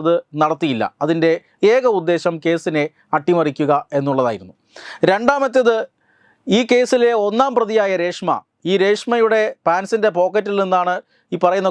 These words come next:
കൊക്കൈൻ പിടിച്ചെടുക്കുന്നത്. അന്ന് വനിതാ പോലീസ് നടത്തിയ ദേഹപരിശോധനയിൽ നിന്നും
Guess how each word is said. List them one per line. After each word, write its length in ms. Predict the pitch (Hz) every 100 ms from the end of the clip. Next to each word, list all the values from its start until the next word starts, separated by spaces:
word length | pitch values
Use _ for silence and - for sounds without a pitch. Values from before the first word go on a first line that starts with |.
| 170
കൊക്കൈൻ 280 | 160 196 180
പിടിച്ചെടുക്കുന്നത്. 540 | 160 156 156 123 98 - _ _ _ - - -
അന്ന് 240 | 202 240 247 226 160
വനിതാ 280 | 180 208 247 220
പോലീസ് 320 | 214 220 -
നടത്തിയ 300 | 190 180 208 214 185
ദേഹപരിശോധനയിൽ 840 | 208 208 202 185 214 196 196 196 185
നിന്നും 220 | 175